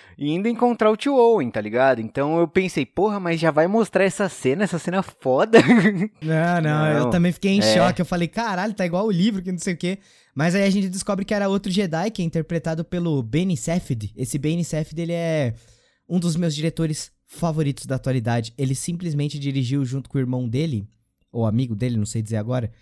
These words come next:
Speaker 2: que é aquele filme do Adam Sandler pra Netflix, Joias Brutas, Joias Raras?
Speaker 1: Joias Brutas.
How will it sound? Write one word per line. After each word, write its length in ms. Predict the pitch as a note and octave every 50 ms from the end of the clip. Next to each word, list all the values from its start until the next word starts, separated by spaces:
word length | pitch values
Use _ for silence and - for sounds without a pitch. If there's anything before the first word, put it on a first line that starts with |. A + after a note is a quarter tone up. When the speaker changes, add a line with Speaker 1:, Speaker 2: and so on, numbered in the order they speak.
| _ _
Speaker 2:
que 340 | - - - D#3 D#3+ D#3 D#3
é 80 | D#3 D#3
aquele 260 | D#3 - - E3 D#3
filme 240 | - - D#3+ D#3+ D#3
do 480 | D3+ D#3 D#3 D#3 D3+ C3+ C3 B2+ A#2+ A#2
Adam 240 | C3 D3 D3+ D3+ C3
Sandler 420 | A#2 - C#3 C#3 C#3 B2+ B2 A#2
pra 140 | A2+ B2 A#2
Netflix, 540 | A#2 A#2 A2+ - - B2+ B2+ A2+ - - -
Joias 480 | A2 A2 - B2+ B2+ B2+ A#2+ G#2+ G2 G2+
Brutas, 440 | G2 G#2 C#3 E3 E3+ - A2 G#2 G2+
Joias 260 | A#2 A2+ G#2+ F#2+ F#2+
Raras? 340 | A2+ C3 C3 A2+ G2 - - _ -
Speaker 1:
Joias 400 | A#2 G#2 A#2+ B2 B2+ B2+ A#2 -
Brutas. 440 | A2+ A2+ A#2+ B2 A2+ - G#2 G2